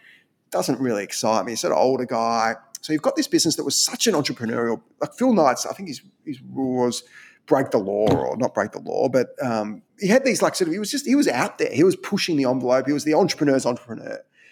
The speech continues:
And then he had all these guys around him, uh, who were entrepreneurs, entrepreneurs, where he had Strasser and Jordan and all these guys, then Mark Parker, who was kind of Phil Knight two point oh, uh, and they've all gone. So you've got, now you've got the corporate guys in there and co-, corporate guys and girls. And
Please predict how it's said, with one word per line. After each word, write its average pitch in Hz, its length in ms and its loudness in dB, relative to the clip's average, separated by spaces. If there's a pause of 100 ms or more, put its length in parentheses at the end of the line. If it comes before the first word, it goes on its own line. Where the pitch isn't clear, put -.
And 147 100 -6
then 185 40 0
he 185 60 6
had 175 100 6
all 214 140 6
these 190 140 2
guys 143 320 -2
around 135 360 -4
him, 120 360 -4 (440)
uh, 120 240 -2
who 131 120 2
were 131 120 2
entrepreneurs, 123 360 0
entrepreneurs, 117 500 0
where 135 160 4
he 135 60 4
had 131 100 4
Strasser 127 760 -2
and 98 220 -18 (140)
Jordan 160 420 2
and 127 140 -6
all 214 180 6
these 156 140 -2
guys, 139 300 0
then 143 160 0
Mark 147 240 0
Parker, 165 340 2
who 131 140 4
was 127 120 -2
kind 139 160 -4
of 123 120 -10
Phil 143 180 2
Knight 123 300 2
two 131 120 -4
point 120 220 -2
oh, 131 320 4 (560)
uh, 123 240 0
and 151 200 -4 (280)
they've 254 160 2
all 349 120 6
gone. 185 440 0 (140)
So - 100 -6
you've 175 80 2
got, 180 220 0
now 240 100 4
you've 302 140 2
got 294 80 -2
the - 80 -8
corporate 151 400 -2
guys 110 320 -2
in 85 80 -10
there 107 160 -6
and - 120 -12 (140)
co-, - 160 -14
corporate - 300 -12
guys - 240 -4
and - 80 -10
girls. - 180 -10
And 160 80 -8